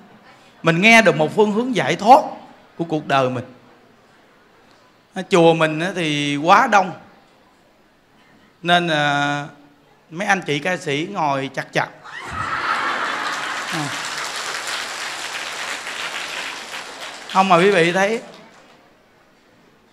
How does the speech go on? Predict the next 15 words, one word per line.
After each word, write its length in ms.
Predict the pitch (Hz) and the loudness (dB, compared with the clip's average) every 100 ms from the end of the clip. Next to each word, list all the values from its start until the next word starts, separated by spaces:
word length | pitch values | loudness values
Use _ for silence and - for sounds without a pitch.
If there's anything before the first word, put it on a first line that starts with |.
| - | -8
à, 200 | 160 156 | -4 0
các 160 | 220 196 | 0 2
vị 180 | 165 | 0
ngồi 280 | 170 165 156 | 2 2 2
vậy 120 | 147 170 | 0 0
là 140 | 165 | 0
cũng 260 | 143 160 208 | -2 -8 -4
còn 240 | 170 156 | -2 0
được 200 | 147 151 | -2 0
lắm, 220 | 190 226 220 | -2 -4 -2
còn 160 | 165 | -2
nhiều 160 | 156 151 | -2 -4
Phật 140 | 147 | -4
tử 200 | 147 160 | -2 -2
ngồi. 300 | 208 190 170 | -2 2 2